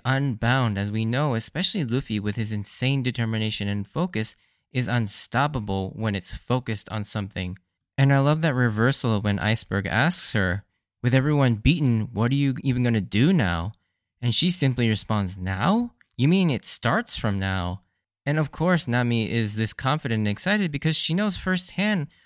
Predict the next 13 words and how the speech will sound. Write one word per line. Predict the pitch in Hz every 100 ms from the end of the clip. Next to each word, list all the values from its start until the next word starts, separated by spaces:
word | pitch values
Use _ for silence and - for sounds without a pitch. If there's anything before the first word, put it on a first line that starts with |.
| _
what | 143 156
they're | 147
capable | - - 190 170 120 110 -
of | 107 113
when | 117 113
they | 117
try | - - 107 104 107 110 _ _ _
and | 120 110
save | - 123 151 117
one | 110
of | 110
their | 120 117 -
own, | 135 180 135 127